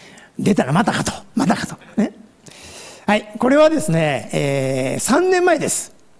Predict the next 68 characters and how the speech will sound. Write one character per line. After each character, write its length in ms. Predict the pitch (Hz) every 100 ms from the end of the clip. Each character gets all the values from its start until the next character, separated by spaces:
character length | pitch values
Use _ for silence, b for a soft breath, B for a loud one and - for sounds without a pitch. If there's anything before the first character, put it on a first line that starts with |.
| _ _
ね。 220 | 180 190 - - b b b b b b
ま 60 | 185
あ、 20 |
三 300 | - 233 370
年 120 | 381
前 120 | 415 453
っ 20 |
て 60 |
言 80 | 190
い 40 | 190
ま 120 | 214
す 60 |
け 40 | 175
ど 60 |
ね、 60 | 139
皆 140 | 143
さ 120 | 127 117
ん 60 |
ね。 260 | 151 117 B B B B B
あ 80 | 139
の、 80 |
こ 300 | - - 330
う 60 | 349
い 60 | 330
う 60 |
も 120 | 320
の 100 | 330
っ 60 | 330
て 120 | 262
い 40 | 175
う 40 |
の 100 | 127
は、 320 | 160 160 - B B B
大 240 | 190 220 214
体 320 | 226 220 220 B B B - _ -
教 300 | 277 311 262
科 160 | 320
書 120 | 277
に 160 | 247 190
載 140 | 196
る 100 | 214
の 80 | 190
は、 80 | 165
こ 120 | 240
れ 80 | 349
が 60 | 277
本 240 | 285 392
当 120 | 381
だ 100 | 349
っ 60 | 330
た 80 | -
と 100 | 135
し 80 |
て、 200 | - - - _ _ _ _ _ _ b b -
こ 100 | 262
れ 100 | 269
か 80 |
ら 100 | 262
新 240 | 220 285 302
し 80 | 320
い 80 |
こ 80 | 311
と 80 | 240
が 60 | 165
分 120 | 180
か 100 | 240
っ 80 | -
て 220 | -